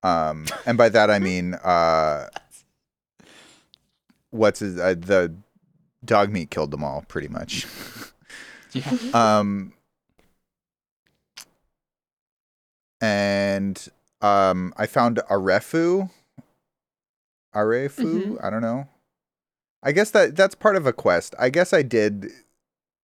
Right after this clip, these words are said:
Speaker 1: like, follow that quest marker to go there, but, um, I did find some, uh, some sexy sleepwear
Speaker 2: Yeah.
Speaker 1: in Arefu.
Speaker 3: Mm-hmm.
Speaker 1: Um,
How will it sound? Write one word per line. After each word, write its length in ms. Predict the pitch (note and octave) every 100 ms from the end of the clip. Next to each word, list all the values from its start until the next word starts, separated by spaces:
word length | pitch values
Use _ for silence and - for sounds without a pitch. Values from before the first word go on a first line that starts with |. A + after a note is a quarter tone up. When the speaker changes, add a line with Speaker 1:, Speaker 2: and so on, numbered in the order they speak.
| _ _
Speaker 1:
like, 340 | A#2 F#2+ F2 -
follow 340 | - F2 D#2+
that 220 | D#2 D#2
quest 380 | - D2+ D2+ -
marker 420 | E2 C#2+ - - -
to 120 | D#2
go 180 | D2+ D#2
there, 280 | A#1 - F#2+
but, 240 | - E2 - _ _ _ _ _ _ _ _ _ _ _ _ -
um, 760 | F2+ E2+ E2+ E2+ E2+ E2 E2+ F2 _ _ _ _ -
I 80 | A#2
did 220 | B2 D#3
find 240 | F#3+ F#3+
some, 280 | F#3 F#3 D#3
uh, 420 | C3+ A#2+ A2 G#2+ - -
some 260 | - A2
sexy 360 | G#2+ A2+ - G#2+
sleepwear 720 | - A#2 C3+ A2+ C#2 A1 - _ _ -
Speaker 2:
Yeah. 180 | B2 B2
Speaker 1:
in 400 | E2 D#2+ C#2+ - _ _ _ F2+
Arefu. 600 | E2 D#2+ - F2 B2+ F#3 _ _ _ _ _ _ _ _ _ _ A#3
Speaker 3:
Mm-hmm. 640 | A3+ G3 G3 A#3+ _ -
Speaker 1:
Um, 760 | E2+ E2 D#2+ D#2+ D#2+ D#2 D#2